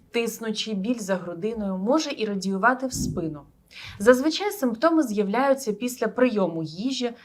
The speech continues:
в лежачому положенні або при нахилах. При таких симптомах слід звернутись до гастроентеролога.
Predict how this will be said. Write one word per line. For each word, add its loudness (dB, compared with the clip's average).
в -4
лежачому 4
положенні -2
або 4
при 2
нахилах. -8
При 2
таких -2
симптомах 0
слід -4
звернутись -2
до -2
гастроентеролога. -4